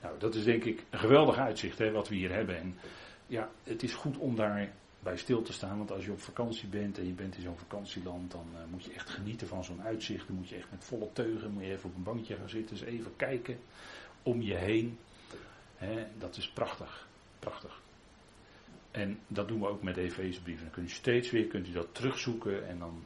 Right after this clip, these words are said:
bent u weer even, als het ware, op de bergtop.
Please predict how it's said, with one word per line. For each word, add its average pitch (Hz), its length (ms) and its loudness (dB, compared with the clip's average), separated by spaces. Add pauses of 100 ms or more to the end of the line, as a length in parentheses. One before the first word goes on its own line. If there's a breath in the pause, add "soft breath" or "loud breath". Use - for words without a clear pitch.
(120)
bent 107 240 -4
u 95 40 -4
weer 95 160 -2
even, 92 480 -2
als 90 160 -10
het 87 120 -8
ware, 85 300 -4
op 127 140 0
de 113 80 4
bergtop. 95 480 2